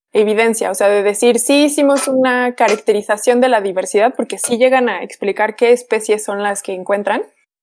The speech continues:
pero ya para hablar de relaciones, eh, ecológicas a nivel bacteriano no lanzan una explicación. Podría,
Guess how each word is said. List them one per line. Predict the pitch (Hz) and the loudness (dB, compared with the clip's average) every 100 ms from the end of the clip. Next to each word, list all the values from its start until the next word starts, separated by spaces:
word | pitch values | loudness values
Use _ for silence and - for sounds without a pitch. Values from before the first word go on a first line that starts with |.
| _ _ _ _ | _ _ _ _
pero | 226 220 | 2 4
ya | 220 233 | 6 4
para | 240 262 214 | 4 4 4
hablar | 214 214 | 4 4
de | 220 | 2
relaciones, | 226 202 180 180 208 196 202 202 - _ _ _ _ _ _ | 0 0 0 -2 -2 -2 -4 -6 -10 _ _ _ _ _ _
eh, | - - - | -10 -10 -6
ecológicas | 208 208 196 220 240 240 196 208 | -4 -2 0 0 0 -2 0 -2
a | 190 | -2
nivel | 185 190 196 | -2 0 2
bacteriano | 208 - 196 196 208 233 | 0 -2 -2 0 0 0
no | 208 208 208 208 | 0 2 2 4
lanzan | 208 208 214 214 202 | 2 2 0 -2 -4
una | 190 | -4
explicación. | 190 - 202 185 185 - 196 - _ _ _ _ | -6 -4 -2 -2 -2 -4 -6 -8 _ _ _ _
Podría, | - 220 247 | 0 4 4